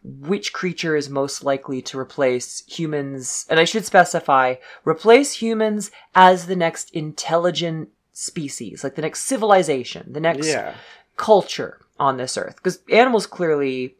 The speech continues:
Speaker 1: have their own cultures, they got little things they share, but, like, they gonna have, like, cities, they gonna do what we're doing to, in some way? Like, what's the most likely one to do that?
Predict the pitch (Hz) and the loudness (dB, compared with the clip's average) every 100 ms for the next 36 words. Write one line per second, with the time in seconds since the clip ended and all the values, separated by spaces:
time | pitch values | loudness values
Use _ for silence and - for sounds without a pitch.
0 | _ 131 160 156 135 123 120 - 117 113 | _ 4 4 4 2 0 0 -6 -8 -6
1 | 151 160 180 139 131 127 - 127 - 123 | -4 -4 -4 -6 -2 -2 -2 -10 -10 -12
2 | 123 - 117 - 117 110 127 185 160 - | -10 -10 -10 -6 -4 -2 -2 -2 -4 0
3 | 147 147 - _ - _ _ _ 135 139 | -2 -2 -10 _ -20 _ _ _ -10 -6
4 | 120 117 120 - _ - 127 123 120 - | -6 -6 -10 -16 _ -2 0 0 -6 -4
5 | 131 151 190 220 190 143 131 127 120 131 | -2 0 -2 -2 -6 -6 -6 -8 -6 -4
6 | 131 117 123 151 160 196 233 254 254 240 | -2 -2 -2 -2 0 0 0 -4 -8 -14
7 | - - - 185 185 - 185 190 180 175 | -18 -14 -4 -2 -2 -2 -2 -2 -2 0
8 | 180 233 277 185 131 123 - _ _ 147 | 0 0 -6 -2 0 -2 -10 _ _ 0
9 | 202 - 208 190 180 170 165 165 151 147 | 0 0 -2 -2 0 -2 -2 -4 -6 -6
10 | 143 139 - 135 147 135 120 131 120 101 | -6 -10 -14 -8 -6 -4 -6 -4 -4 -6
11 | - - | -12 -16